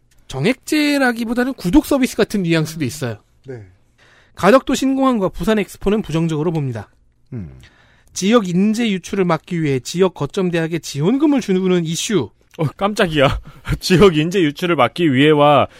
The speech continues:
Speaker 3: 지역 거점 대학에 지원금을 주는 건 전혀 다른 이야기 아닙니까?
Speaker 1: 근데 연결되고 있습니다. 그, 그래서 얼마나 주나 봤더니 갑자기 일천억 투자금 얘기가 나와서 깜짝 놀랐지요.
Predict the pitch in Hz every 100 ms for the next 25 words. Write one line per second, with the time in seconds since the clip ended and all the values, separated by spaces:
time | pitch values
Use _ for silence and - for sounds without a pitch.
0 | - - 147 175 139 - 196 185 180 170
1 | 160 - 170 196 196 180 127 139 165 160
2 | 120 143 - 113 175 180 180 180 120 110
3 | - 302 269 247 202 180 208 180 165 139
4 | 139 120 107 - _ _ _ _ _ _
5 | - 254 240 247 147 208 277 285 220 262
6 | 196 175 - 214 156 175 - 226 214 156
7 | 247 254 311 254 - 277 277 254 220 208
8 | 196 196 185 175 262 294 294 254 233 208
9 | 170